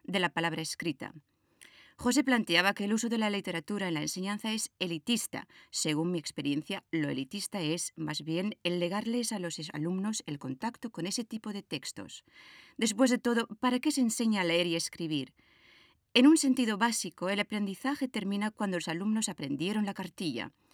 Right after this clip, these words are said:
Sin embargo, obviamente, con eso no basta para enfrentar la diversidad de la palabra escrita en el mundo real. Dada esa realidad, ¿por qué no la literatura?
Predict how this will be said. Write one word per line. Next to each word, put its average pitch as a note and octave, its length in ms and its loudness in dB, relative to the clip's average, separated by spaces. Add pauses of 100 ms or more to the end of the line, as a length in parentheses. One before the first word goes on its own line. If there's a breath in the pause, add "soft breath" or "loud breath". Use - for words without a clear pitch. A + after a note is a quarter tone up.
(160 soft breath)
Sin G3 220 2
embargo, F#3+ 400 4
obviamente, F3 520 -2
con F#3+ 220 -6
eso G#3 180 0
no G#3+ 120 2
basta G#3 260 -6
para F3+ 160 -6
enfrentar E3+ 480 -6
la F#3 80 -6
diversidad D#3 640 -6
de D#3+ 140 -8
la C#3+ 80 -4
palabra E3 320 -4
escrita A3 400 -6
en F#3 80 -4
el D3+ 60 -2
mundo D3 280 -2
real. D3 380 -8 (800 loud breath)
Dada D4 320 6
esa C4+ 160 2
realidad, F3 500 0 (160)
¿por B3+ 220 0
qué E4 180 4
no C#4+ 120 10
la G3+ 100 4
literatura? D3+ 680 -6